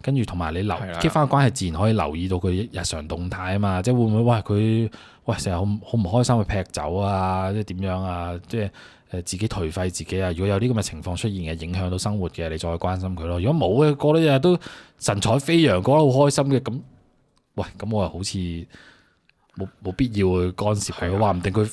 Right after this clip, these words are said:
Speaker 1: 散咗，仲加覺得頹喎。即係，係咪先？即係呢個你好，好難去預計佢到底點樣先係佢開心嘅人生吖嘛？呢個，係嘛？噉啊，希望你都放鬆啲啦，即係未必係一件好壞嘅事嘅，即係企後一步嚟睇一睇呢件事噉樣，係嘛？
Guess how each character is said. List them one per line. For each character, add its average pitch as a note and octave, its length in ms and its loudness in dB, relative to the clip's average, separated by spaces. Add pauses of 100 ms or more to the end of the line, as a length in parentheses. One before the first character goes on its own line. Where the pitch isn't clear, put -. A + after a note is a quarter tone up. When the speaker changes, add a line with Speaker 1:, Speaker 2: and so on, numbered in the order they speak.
(160)
Speaker 1:
散 G2+ 520 0
咗， A#2+ 140 6
仲 G#2+ 160 0
加 A2 120 2
覺 G#2+ 120 0
得 G#2 80 2
頹 - 220 -8
喎。 C#2+ 300 -8 (440)
即 - 120 -6
係， - 40 2 (200)
係 A2 60 -4
咪 F#2 120 -2
先？ A#2 180 0 (420)
即 - 120 -2
係 C#3 40 2
呢 C3+ 100 4
個 G2 440 4
你 G2 100 -2
好， F#2+ 320 -10
好 A#2 60 0
難 D#2 200 -2
去 E2+ 560 -6 (500)
預 G2+ 220 -6
計 F#2+ 320 0
佢 G2 80 -2
到 F#2+ 120 -4
底 F#2+ 140 -2
點 D#2+ 200 -10
樣 B2 200 6
先 A#2+ 260 4
係 E2+ 40 -6
佢 F2 240 -2
開 G#2+ 200 -2
心 G#2 140 -2
嘅 G2 100 0
人 C#2+ 200 -6
生 F2+ 220 -6
吖 F2 100 -4
嘛？ D2 280 -10
呢 F2 80 -8
個， E2 80 -8
係 C2+ 360 -16
嘛？ B1 140 -20 (540)
噉 D2+ 120 -14
啊， C#2 220 -16
希 G#2 80 -4
望 E2 420 -4 (280)
你 D#2 100 -6
都 A2+ 220 2
放 G2 200 0
鬆 A#2+ 200 2
啲 A2+ 120 2
啦， A#2 300 2
即 A#2 60 -2
係 G#2+ 80 0
未 F2 160 -2
必 G#2 160 -4
係 G2 100 -2
一 - 40 -2
件 F2+ 200 -6
好 D#2+ 60 -12
壞 D#2+ 300 -6
嘅 D#2 100 -10
事 - 180 -8
嘅， D#2 240 -8
即 F#2 120 -6
係 - 180 -8
企 F#2+ 180 -4
後 G2 220 0
一 - 20 0
步 E2+ 220 -4
嚟 C#2 80 -8
睇 D#2 180 -6
一 - 40 -4
睇 D#2 200 -6
呢 F2+ 160 -4
件 D2 100 -12
事 C#2 180 -8
噉 C2+ 140 -14
樣， C#2+ 40 -14
係 C#2+ 320 -14
嘛？ D2 180 -16